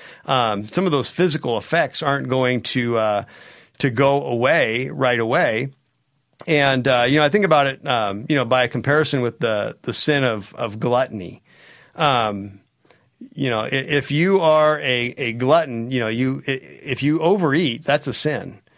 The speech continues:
If you are at the buffet and, and your mouth starts watering, but you say, "You know what, I'm not gonna give in to that temptation," that's a temptation. And then there's the physical effects of gluttony, which, you know, may take months or, or longer to, to deal with the,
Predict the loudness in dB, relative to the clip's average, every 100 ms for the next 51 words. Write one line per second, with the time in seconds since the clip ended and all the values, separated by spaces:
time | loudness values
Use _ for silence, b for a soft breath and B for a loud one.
0 | b b b 0 2 0 -4 0 2 4
1 | 4 4 2 0 0 2 2 2 2 0
2 | -2 -4 -2 0 2 0 0 0 0 0
3 | 2 2 0 -2 -4 -4 -4 -4 -2 0
4 | 2 0 0 0 0 -2 -2 0 -2 -2
5 | 0 -2 -4 -6 -4 -4 -4 -4 -4 -4
6 | -6 -4 -4 -4 -4 -6 -10 -14 B B
7 | B B 0 2 4 4 2 0 0 2
8 | 2 2 0 2 0 0 -4 0 0 0
9 | -4 -4 -2 -4 -4 -6 -4 -2 0 0
10 | 0 0 -2 -2 -2 -2 -2 -4 -4 -2
11 | -2 0 2 2 0 -2 -6 -6 -8 -8
12 | -10 -6 -6 -2 0 0 -2 -10 -10 -6
13 | -6 -6